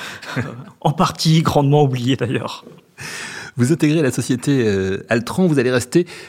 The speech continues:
Speaker 1: trois ans avant de rejoindre en tant que responsable de la téléphonie le Club Med. Vous enchaînez ensuite comme responsable télécom chez, chez Comdirect Bank, puis finalement, euh, vous arrivez chez Veolia, où là vous allez rester quinze ans.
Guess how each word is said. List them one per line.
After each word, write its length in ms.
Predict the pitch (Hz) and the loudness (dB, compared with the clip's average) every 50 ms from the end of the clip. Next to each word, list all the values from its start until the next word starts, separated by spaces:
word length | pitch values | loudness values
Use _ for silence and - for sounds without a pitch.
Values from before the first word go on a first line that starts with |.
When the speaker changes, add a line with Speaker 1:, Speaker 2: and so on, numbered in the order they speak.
| - _ - | -20 _ -10
Speaker 1:
trois 400 | - - - 160 156 143 123 135 | -8 -2 2 2 4 4 4 2
ans 240 | 165 196 226 254 - - | 2 2 0 -2 -2 -2
avant 280 | 117 120 120 143 156 | -2 -2 0 0 0
de 80 | 131 123 | 0 2
rejoindre 400 | 117 123 127 113 151 156 143 113 | 0 0 2 2 2 2 2 0
en 60 | 101 | 0
tant 160 | - - 139 | -2 -4 -4
que 100 | - - | -2 -2
responsable 540 | 110 101 139 131 - 135 120 113 - 143 123 | -2 -2 -2 -4 -4 -4 -4 -2 -2 -2 -2
de 80 | 110 107 | 0 0
la 120 | 104 101 | -2 -2
téléphonie 500 | - 117 107 110 - - 117 113 160 165 | -2 -2 -4 -4 -4 -4 -2 0 0 0
le 100 | 127 104 | 0 -2
Club 220 | - - 143 135 | 0 0 2 2
Med. 400 | 117 110 113 135 180 147 110 87 - - - - - - - - _ - | 4 2 2 2 0 -2 -4 -6 -8 -12 -18 -18 -18 -20 -20 -18 _ -4
Vous 160 | 104 113 120 | -2 0 0
enchaînez 260 | 131 - - 135 123 | 0 0 -2 -2 -2
ensuite 300 | 131 127 113 - 147 123 | -2 -2 -2 -2 -4 -2
comme 160 | - 117 104 101 | 0 0 0 0
responsable 480 | 117 107 - 127 110 - 127 110 101 | 0 -2 -2 -4 -2 0 0 -2 -2
télécom 460 | 98 - 110 110 107 - 131 117 113 | -2 -2 -2 -4 -2 -4 -4 -4 -4
chez, 300 | 107 - - 101 98 95 | -4 -4 -6 -6 -6 -6
chez 140 | 104 - 98 | -8 -10 -8
Comdirect 480 | - - 156 160 139 131 113 110 101 98 | -2 0 0 0 0 0 -2 -4 -4 -2
Bank, 360 | 98 117 139 180 180 - - - | 0 2 2 2 0 -2 -6 -8
puis 100 | - 117 | -8 -4
finalement, 540 | - 135 131 123 120 120 127 151 180 196 202 - - - - - - - - - | -2 0 0 2 2 2 4 4 2 0 0 -4 -8 -14 -14 -16 -18 -14 -6 -2
euh, 140 | 110 104 104 | 0 0 0
vous 180 | 101 110 113 127 | 0 0 0 0
arrivez 220 | 117 127 147 156 | 0 0 0 0
chez 160 | 151 - - | 0 0 -2
Veolia, 720 | 92 90 113 170 180 143 127 107 98 107 123 175 190 180 - _ - | -2 2 2 2 4 4 2 2 2 0 0 -2 -4 -8 -8 _ -2
où 80 | 107 | 0
là 140 | 123 143 151 | 0 2 0
vous 180 | 135 117 104 220 | 0 0 -2 -2
allez 160 | - 123 131 | -2 -2 -2
rester 400 | - 110 101 - - - 180 180 | -2 -4 -6 -8 -4 -4 -2 -4
quinze 460 | - - - 156 143 120 110 92 101 | -4 -2 0 0 0 2 0 0 0
ans. 160 | 107 143 - | 0 0 -2